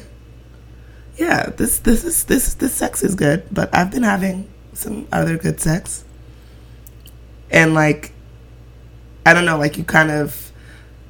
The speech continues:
I don't know where the connection is between these thoughts, but I thought it was an interesting thing. Like, I guess for a while, I fe-, it felt like, and I'm speaking for you, we were like, "Damn, like, are you gonna be able to get something else that you enjoy?"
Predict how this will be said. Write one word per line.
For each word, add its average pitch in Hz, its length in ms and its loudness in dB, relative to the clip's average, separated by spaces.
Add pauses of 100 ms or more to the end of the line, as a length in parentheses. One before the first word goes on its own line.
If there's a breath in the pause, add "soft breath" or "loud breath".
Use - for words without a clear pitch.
(100)
I 220 80 8
don't - 100 4
know 170 200 4 (880)
where 170 200 0
the 165 100 0
connection 160 400 -2
is 160 140 -2
between 165 280 -6
these 165 120 -2
thoughts, - 360 2
but 170 140 2
I 165 40 4
thought 185 140 4
it 180 60 4
was 170 120 0
an - 100 -8
interesting 160 460 0
thing. 156 180 2
Like, 147 160 -2
I 151 40 2
guess 165 280 0 (280 loud breath)
for 185 120 0
a 170 80 4
while, 170 240 4
I 160 60 4
fe-, - 220 -8
it 165 160 -4
felt 165 220 4
like, 156 280 2 (220)
and 160 100 -4
I'm 156 80 -2
speaking 156 440 -4
for 151 180 -2
you, 143 320 0 (680 loud breath)
we 165 100 4
were 170 100 2
like, 170 220 0
"Damn, 180 260 -4
like, 175 140 -6
are 180 80 0
you 190 140 0
gonna 190 220 -2
be - 200 -2
able 185 80 -2
to - 60 -4
get 160 180 0
something 190 320 -2
else 185 200 -2
that - 80 0
you 170 140 0
enjoy?" 160 580 0